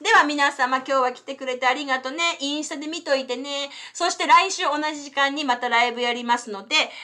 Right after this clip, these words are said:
あの、来てくださいね。OK? I'm gonna be alive, doing the live show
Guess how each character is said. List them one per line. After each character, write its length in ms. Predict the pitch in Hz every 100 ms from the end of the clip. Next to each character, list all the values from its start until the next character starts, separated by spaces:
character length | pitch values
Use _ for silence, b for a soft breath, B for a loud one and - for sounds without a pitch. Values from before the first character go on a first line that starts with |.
| -
あ 200 | 220 214
の、 140 | 208
来 80 | 202
て 100 | -
く 100 | 254
だ 120 | 208 170
さ 200 | 208 180
い 100 | 156
ね。 100 | 175 247
OK? 100 | 226 233
I'm 140 | 277
gonna 220 | 330 359
be 360 | 349 339 330 294
alive, 480 | 233 240 233 233 220
doing 220 | 277 254
the 60 | 233
live 220 | 240 240
show 340 | 240 240 208